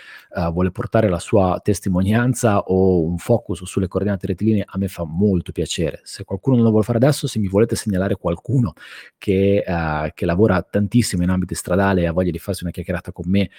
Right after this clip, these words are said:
anche su, eh, su, su altri canali, ad esempio sulla, sul canale YouTube con, eh, la, la chiacchierata che poi viene pubblicata online.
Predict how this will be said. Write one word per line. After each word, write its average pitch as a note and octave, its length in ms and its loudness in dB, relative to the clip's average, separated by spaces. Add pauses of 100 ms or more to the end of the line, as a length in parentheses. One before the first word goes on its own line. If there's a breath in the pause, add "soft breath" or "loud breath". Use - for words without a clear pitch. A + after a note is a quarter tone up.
(280 loud breath)
anche A#2+ 360 0
su, F#2 540 -2
eh, D2 480 -6
su, - 220 -14
su - 200 -8
altri E2+ 200 -2
canali, E2 380 -2
ad D2 60 -8
esempio D2+ 280 -10
sulla, D2 500 -8 (400 loud breath)
sul - 200 -14
canale D#2 220 -4
YouTube E2 340 -4
con, D#2 300 -2
eh, D#2 40 -4
la, C#2+ 800 -4
la - 120 -8
chiacchierata D#2 480 -4
che - 100 -10
poi D#2 100 -2
viene D2 160 -4
pubblicata D2+ 640 -2
online. F2+ 640 0